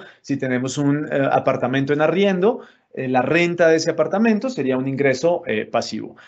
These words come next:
Si de pronto compramos un carro y alguien lo está manejando, entonces ahí también podríamos tener un ingreso pasivo si yo no soy el que maneja el vehículo. Y los extraordinarios, que son simplemente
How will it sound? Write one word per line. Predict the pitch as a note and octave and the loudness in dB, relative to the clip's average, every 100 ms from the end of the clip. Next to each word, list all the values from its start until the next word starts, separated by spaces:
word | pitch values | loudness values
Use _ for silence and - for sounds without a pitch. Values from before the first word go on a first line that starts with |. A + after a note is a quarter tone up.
| - - | -20 -12
Si | - F3 F3+ | -4 0 2
de | E3 D3+ | 2 2
pronto | E3 D#3 D#3+ | 0 0 -2
compramos | E3+ D#3 D#3 D3+ | -2 2 0 0
un | D#3+ | -2
carro | G3 F#3+ F3 F3 E3 | 4 4 4 2 2
y | C#3 C3 | 2 0
alguien | C3 C#3+ D3 | -2 -4 -6
lo | |
está | D3+ D#3 | -4 -4
manejando, | C#3+ D#3 - B3+ A#3+ A#3 F#3+ | -4 -6 0 0 2 0 0
entonces | C3+ A#2+ B2+ A#2+ B2+ - | -8 -4 -4 -4 -8 -6
ahí | A2 A#2 C#3 | -4 -2 -2
también | C3 B2+ B2+ D#3 - - _ | -4 -4 -2 -4 -8 -20 _
podríamos | B2 A#2 B2 B2 B2+ | -6 -4 -2 -4 -6
tener | B2+ A#2+ C3 - | -4 0 0 0
un | C3+ B2+ C#3 C3+ | -4 -2 -2 -4
ingreso | B2 A#2+ A#2 | -2 0 0
pasivo | E3 G#3+ B3 | 0 4 4
si | D#3 C3+ | 2 -2
yo | B2+ | -2
no | C3 | -2
soy | B2+ D3 C3+ | 0 4 4
el | C#3 | 2
que | C3 | -2
maneja | A2+ A#2 A2 A#2+ A#2 A#2 _ _ | -2 -2 -2 -4 -6 -10 _ _
el | C3 B2 B2 B2+ | -6 -4 -4 -6
vehículo. | A2+ C#3 F3+ - A2 - - | -2 0 0 -2 -4 -4 0
Y | A#3 | 4
los | B3+ C4 | 4 2
extraordinarios, | - A3+ A3 G#3+ D#3 G#3+ F#3 | 2 2 4 4 2 0 -4
que | |
son | C#3 C3+ | -8 -8
simplemente | D3+ D3 C#3+ A#2 D#3+ D#3 | -6 -4 -4 0 0 0